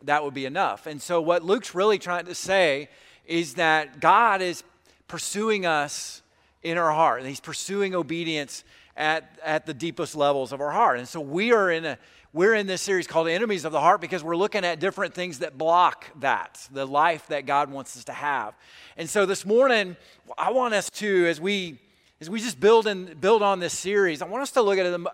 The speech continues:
one of the most well-known passages of Scripture in all the Bible, the parable of the Good Samaritan. I'm gonna invite you,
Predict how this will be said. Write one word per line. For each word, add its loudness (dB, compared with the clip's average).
one -2
of -2
the 2
most -4
well-known 2
passages 0
of -10
Scripture -10
in -8
all 0
the -4
Bible, 4
the -4
parable 0
of -2
the -2
Good -2
Samaritan. -2
I'm -6
gonna -2
invite 2
you, -6